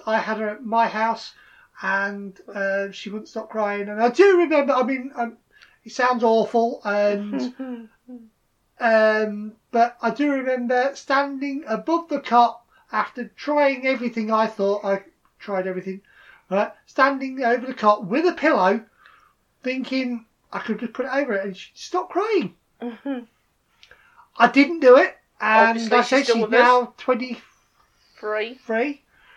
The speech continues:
Speaker 1: I did think then.
Speaker 2: <laughs>
Speaker 1: And I went downstairs and call-, uh, called Mum, and Mum explained, and,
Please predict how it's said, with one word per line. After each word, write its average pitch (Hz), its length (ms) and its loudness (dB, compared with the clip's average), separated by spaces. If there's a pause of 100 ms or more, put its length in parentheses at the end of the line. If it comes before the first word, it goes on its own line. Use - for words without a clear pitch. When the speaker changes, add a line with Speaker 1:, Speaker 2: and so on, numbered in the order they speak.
(380)
Speaker 1:
I 185 40 -18
did 220 160 -6
think 226 200 -4
then. 240 340 -6
Speaker 2:
<laughs> 285 960 -4 (280)
Speaker 1:
And 226 800 2 (1120)
I 226 600 4
went 240 140 -4
downstairs 226 680 0
and 202 200 -14
call-, 220 340 -2
uh, 226 200 -8
called 240 360 0
Mum, 208 260 -2
and 190 220 -8
Mum 214 240 -4
explained, 208 720 -6
and, 185 240 -12